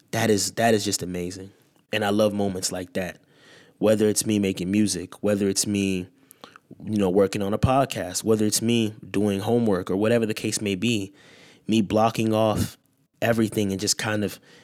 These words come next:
getting started in that process of working, getting lost in the experience. Like, okay, now I'm watching a YouTube video on the topic. Now I'm reading this article on the topic. Now I'm taking notes. Now I'm thinking about things deeper. That process within being productive of engaging in deep,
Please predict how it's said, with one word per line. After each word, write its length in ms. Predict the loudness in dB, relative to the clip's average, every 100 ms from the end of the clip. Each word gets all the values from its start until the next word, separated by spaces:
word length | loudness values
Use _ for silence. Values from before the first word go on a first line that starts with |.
| _ -2
getting 220 | 0 2
started 340 | 2 2 2 2
in 140 | 0
that 120 | -4
process 420 | -2 0 0 0
of 120 | -2 2
working, 380 | 2 2 -2
getting 320 | -2 0 0 2
lost 240 | 2 0
in 80 | -2
the 60 |
experience. 540 | -2 -2 0 0 0 -4
Like, 140 | -4
okay, 300 | -2 -2 -2
now 160 | -2 -2
I'm 80 | 0
watching 280 | -2 0
a 60 | 0
YouTube 200 | 0 0
video 280 | 2 2 2
on 80 | 0
the 80 |
topic. 480 | -2 -2 -2 -2 -4
Now 240 | -2 0 0
I'm 100 | -2 -8 -18 -8
reading 240 | 2 4 4
this 160 | 2 2
article 380 | 4 2 2 -2
on 60 |
the 60 | -2
topic. 420 | -2 -2 0 -2
Now 160 | -2 -2
I'm 80 | -2
taking 380 | -2 0 0
notes. 320 | 2 2 0 -2
Now 220 | -2 -2
I'm 80 | -2
thinking 320 | 0 0 0
about 260 | 0 -2
things 260 | 0 -2 -2
deeper. 460 | 0 2 2 -2 -10 _ -20 -20 -20 -6
That 180 | -2 0
process 760 | 0 2 0 2 0 2 0 -2 _ _
within 420 | -4 -2 2 0 2
being 220 | 0 0
productive 720 | -2 0 0 0 -2 -4 -2
of 160 | -4 -2
engaging 500 | -2 0 0 0 -4
in 100 | -2
deep, 360 | 0 0 0